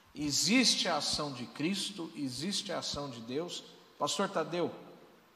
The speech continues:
como é que começa hoje o jovem que tá acompanhando a gente, a galera que tá aqui no, conosco, e daqui a pouco já deixa as suas perguntas prontas aí. Eu acho que já tem um microfone ali que, que,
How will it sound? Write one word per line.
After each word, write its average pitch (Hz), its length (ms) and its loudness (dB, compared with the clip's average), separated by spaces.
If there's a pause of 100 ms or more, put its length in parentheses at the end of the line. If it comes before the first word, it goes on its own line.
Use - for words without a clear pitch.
(300)
como 202 380 0
é 233 140 6
que 226 260 -4 (160)
começa 185 1040 2
hoje 196 500 2
o 196 140 -2
jovem 147 400 4
que 131 100 -10
tá 151 160 2
acompanhando 160 580 -2
a 175 60 2
gente, 147 400 -4
a 139 40 -2
galera 139 340 2
que - 80 -8
tá 160 160 0
aqui 156 280 -4
no, 151 180 -6
conosco, 147 640 -2 (300)
e 147 80 -4
daqui 165 220 4
a 180 40 8
pouco 185 260 0
já 175 160 6
deixa 196 280 2
as 190 60 2
suas 185 200 0
perguntas 165 480 -2
prontas 156 480 -2
aí. 139 380 2 (400)
Eu 123 160 0
acho 156 160 2
que 143 100 -6
já 151 140 2
tem 160 140 0
um 160 60 0
microfone 156 720 2
ali 139 260 -2
que, 127 320 -6
que, 110 520 -6